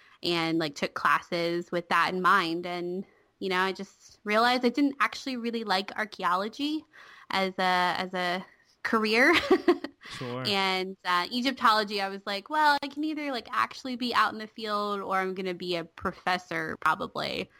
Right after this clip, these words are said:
Speaker 1: And it just seemed a little limiting in that vein. And so I, I kind of shifted gears to historic preservation, which is a little more practical, a little bit more hands-on, um, a little more local. <laughs>
Speaker 2: Sure.
Speaker 1: Um,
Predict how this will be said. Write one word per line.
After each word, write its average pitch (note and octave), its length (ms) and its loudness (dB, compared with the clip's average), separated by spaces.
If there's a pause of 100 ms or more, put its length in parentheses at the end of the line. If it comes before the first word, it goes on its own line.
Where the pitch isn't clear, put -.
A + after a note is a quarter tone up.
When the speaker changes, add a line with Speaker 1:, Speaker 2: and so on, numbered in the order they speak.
(420)
Speaker 1:
And F#3 240 0
it F#3 100 0
just C#4+ 160 2
seemed D4 200 6
a A#3+ 40 8
little G#3 220 4
limiting E3+ 520 0
in E3+ 120 0
that E3+ 260 2
vein. F3 280 -10
And F3 180 -10
so E3+ 140 -2
I, D#3+ 260 0
I A3+ 100 -12
kind F3+ 220 -2
of F3 100 -6
shifted F#3 400 -10
gears F3 580 -4
to F3 180 -4
historic F3 440 -2
preservation, F3+ 600 -2
which - 260 -4 (320)
is A#3+ 100 4
a C4+ 60 6
little C#4+ 220 8
more B3 160 8
practical, F#3+ 520 0
a F#3 60 -2
little F#3+ 180 -4
bit F#3 160 -4
more F3+ 240 -2
hands-on, F3 800 4 (240)
um, F3 420 -2
a G3+ 60 2
little A3 220 6
more F#3+ 160 6
local. F#3+ 500 4 (280)
<laughs> C#4+ 260 2
Speaker 2:
Sure. A#2 340 -6 (540)
Speaker 1:
Um, F3+ 600 -2